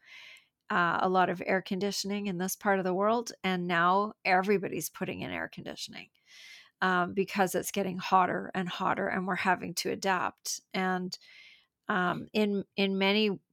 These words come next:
spheres, people are talking about it being a safety issue because a lot of people can't afford air conditioning.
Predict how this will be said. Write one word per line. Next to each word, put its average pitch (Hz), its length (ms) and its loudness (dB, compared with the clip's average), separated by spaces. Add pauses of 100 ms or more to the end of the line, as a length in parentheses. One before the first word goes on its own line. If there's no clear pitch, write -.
(240)
spheres, 196 600 4
people 196 420 2
are 180 140 6
talking 180 520 2
about 180 420 4
it 185 300 2
being 185 540 0
a 185 260 -2
safety 196 560 0
issue 277 380 -2 (140)
because 214 300 -4
a 196 40 0
lot 180 220 2
of 190 80 -4
people 190 280 -2
can't - 320 -6
afford 196 500 -4 (320)
air 202 120 -2
conditioning. 226 560 -10